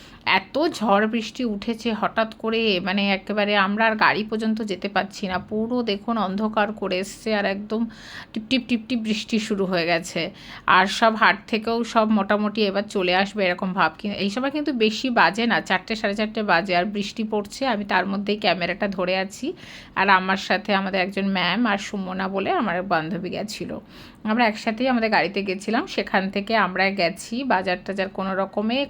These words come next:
করে, মানে তাড়াহুড়ো করে এবার গেছি নার্সারিতে। তো নার্সারিটা তো ভীষণ সুন্দর, আর আমার বরের তো নার্সারিতে প্রাণ আছে জানেনই, গাছ টাছ ভীষণ ভালোবাসে ও।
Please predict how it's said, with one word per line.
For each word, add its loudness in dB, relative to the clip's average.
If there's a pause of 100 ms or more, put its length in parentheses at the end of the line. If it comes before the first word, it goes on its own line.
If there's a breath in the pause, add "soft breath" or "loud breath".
(120)
করে, 2
মানে 0
তাড়াহুড়ো 0
করে -2 (420 loud breath)
এবার 4
গেছি 2
নার্সারিতে। 0
তো -4
নার্সারিটা 0
তো -2
ভীষণ 0
সুন্দর, -2 (440 loud breath)
আর 2
আমার 4
বরের 4 (100)
তো 0
নার্সারিতে 2
প্রাণ 6
আছে -2
জানেনই, 0
গাছ 0
টাছ -4
ভীষণ -2
ভালোবাসে 2
ও। 0